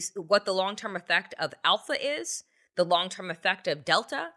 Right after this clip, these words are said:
or the long-term effect of Omicron. We have no idea why it is breaking around the vaccinations and the boosters, but we do know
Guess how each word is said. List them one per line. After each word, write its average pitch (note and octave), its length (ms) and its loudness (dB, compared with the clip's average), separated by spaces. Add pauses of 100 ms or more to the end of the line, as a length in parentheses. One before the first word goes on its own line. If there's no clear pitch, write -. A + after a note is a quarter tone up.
(380)
or A#3+ 160 6
the A#3+ 100 2
long-term A#3 480 -4
effect A3 380 -2
of A3 180 -4
Omicron. A#3+ 580 -2 (560)
We C#4 180 6
have B3 180 6
no A#3+ 240 2
idea C4 640 0
why F#3+ 360 4
it B3+ 180 -2
is D3+ 440 -2 (120)
breaking G3 520 0
around F#3 600 0
the E3+ 60 -6
vaccinations F3+ 840 -2
and E3+ 100 -2
the E3 60 -6
boosters, F3+ 500 -2
but - 220 -4
we G3 100 -8
do A#3 240 -6
know A#2 400 -2